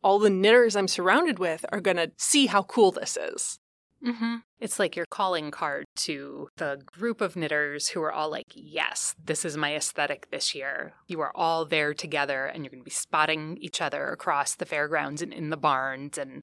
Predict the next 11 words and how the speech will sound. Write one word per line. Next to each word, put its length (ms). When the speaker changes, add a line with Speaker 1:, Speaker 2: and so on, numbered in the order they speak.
Speaker 2:
in 200
line 280
for 280
maple 300
creamies 500
or 60
coffees 540
or 80
whatever 320
you're 180
getting. 500